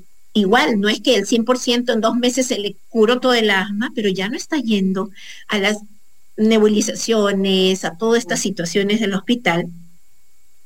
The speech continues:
Y además que necesitaba una computadora,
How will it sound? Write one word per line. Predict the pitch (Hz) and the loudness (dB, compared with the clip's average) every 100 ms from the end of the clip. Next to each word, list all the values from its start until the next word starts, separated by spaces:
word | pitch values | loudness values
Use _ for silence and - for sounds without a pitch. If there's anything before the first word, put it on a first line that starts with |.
| - | -8
Y | 202 196 | 2 4
además | 185 190 196 233 392 - - - - - - - | 6 4 4 4 2 -4 -12 -18 -18 -18 -18 -2
que | 214 | 2
necesitaba | 214 220 214 196 190 208 | 2 2 0 0 2 4
una | 233 247 | 2 2
computadora, | 262 240 190 175 180 185 202 | 0 0 -2 0 2 2 2